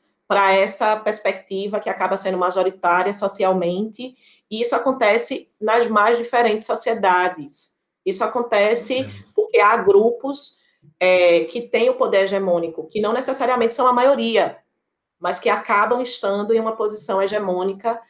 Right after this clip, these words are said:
Speaker 1: e impondo essa forma de viver e de ver o mundo aos demais,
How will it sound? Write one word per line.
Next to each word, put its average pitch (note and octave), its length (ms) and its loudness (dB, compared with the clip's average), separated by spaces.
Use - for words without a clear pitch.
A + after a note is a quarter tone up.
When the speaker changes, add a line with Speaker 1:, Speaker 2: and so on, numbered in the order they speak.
Speaker 1:
e G3+ 440 -2
impondo A3 840 2
essa F#3 240 0
forma G3 240 0
de F#3 100 0
viver F#3 840 4
e F3+ 80 -4
de F3 320 -2
ver F#3 160 4
o G3 100 4
mundo F#3 580 -2
aos F3+ 240 0
demais, F3 720 -2